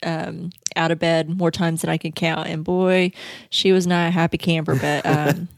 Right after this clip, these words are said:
Speaker 1: I'm like, "You'll be glad whenever, you know, the house is swept away that you weren't in bed when that happened." So
Speaker 2: <laughs>
Speaker 1: be grateful. Um,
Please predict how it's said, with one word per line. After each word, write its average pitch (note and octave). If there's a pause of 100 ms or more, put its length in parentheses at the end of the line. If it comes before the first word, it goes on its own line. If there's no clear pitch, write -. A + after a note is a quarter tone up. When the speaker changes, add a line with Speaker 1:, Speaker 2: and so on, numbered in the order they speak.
(200)
Speaker 1:
I'm F#3+
like, E3
"You'll A#3+
be F4+
glad D4
whenever, G3
you G3
know, F#3
the E3+
house C4+
is B3
swept B3
away A3
that F3+
you F#3+
weren't G3
in F#3
bed E3+
when D#3+
that E3+
happened." -
So - (340)
Speaker 2:
<laughs> -
Speaker 1:
be F#3+
grateful. - (460)
Um, D#3+